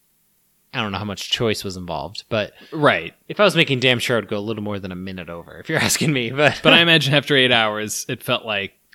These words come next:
Speaker 2: that
Speaker 1: <laughs> Oh
Speaker 2: was a
Speaker 1: my
Speaker 2: full
Speaker 1: God.
Speaker 2: hour on its own.
Speaker 1: Yeah.
Speaker 2: Ugh.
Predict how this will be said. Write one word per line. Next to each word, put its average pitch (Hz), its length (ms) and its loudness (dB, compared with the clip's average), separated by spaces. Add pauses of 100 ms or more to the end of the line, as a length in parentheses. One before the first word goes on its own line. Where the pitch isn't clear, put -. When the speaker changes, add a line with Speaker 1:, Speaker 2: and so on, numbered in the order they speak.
(420)
Speaker 2:
that 120 120 2
Speaker 1:
<laughs> - 0 -
Oh - 20 -8
Speaker 2:
was 110 100 -6
a 104 60 -8
Speaker 1:
my 101 60 -10
Speaker 2:
full 113 160 -2
Speaker 1:
God. 98 300 -2
Speaker 2:
hour 92 60 -8
on 90 100 -12
its - 160 -14
own. 87 320 -10 (760)
Speaker 1:
Yeah. 180 160 0 (140)
Speaker 2:
Ugh. - 80 -10